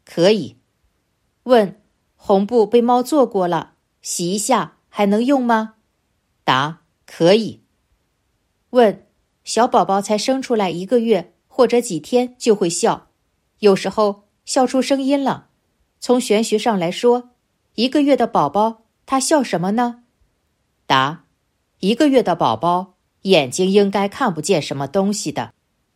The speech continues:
如果他看见亮的东西，他就会特别开心，会笑。过去师父去抱小孩子，我还没抱，往他边上一站，他就笑了。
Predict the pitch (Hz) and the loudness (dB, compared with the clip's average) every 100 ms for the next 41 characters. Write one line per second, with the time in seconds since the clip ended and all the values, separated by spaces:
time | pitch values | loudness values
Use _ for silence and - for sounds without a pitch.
0 | _ _ 185 202 196 170 185 185 202 170 | _ _ 2 2 4 0 -2 -2 -2 0
1 | 175 233 220 165 147 175 165 165 160 131 | 2 2 2 0 -2 -2 -2 -4 -4 -4
2 | _ _ _ - 175 175 - 254 175 143 | _ _ _ -2 -2 0 -2 -2 -4 -4
3 | 143 - 170 - 214 208 - _ - 180 | -6 -2 -2 0 -2 -2 -10 _ -4 -2
4 | 143 226 185 - _ _ _ _ _ _ | 0 -2 -2 -6 _ _ _ _ _ _
5 | - 220 175 - 175 139 - _ _ - | 0 4 4 2 -2 -2 -6 _ _ -4
6 | - 214 170 - 175 190 156 131 - 131 | 0 0 -2 -4 0 0 0 -4 -4 -6
7 | 120 - - _ _ _ _ _ - 180 | -4 -6 -12 _ _ _ _ _ -4 -2
8 | 175 180 160 175 196 220 - _ _ _ | 0 0 0 -2 0 -2 -2 _ _ _
9 | _ - 190 160 151 208 196 196 147 143 | _ 0 0 2 -2 2 2 2 -4 -4
10 | 165 208 - _ _ _ - 170 165 147 | -2 -2 -4 _ _ _ -4 -2 0 -2
11 | - 220 143 131 | 0 0 0 -6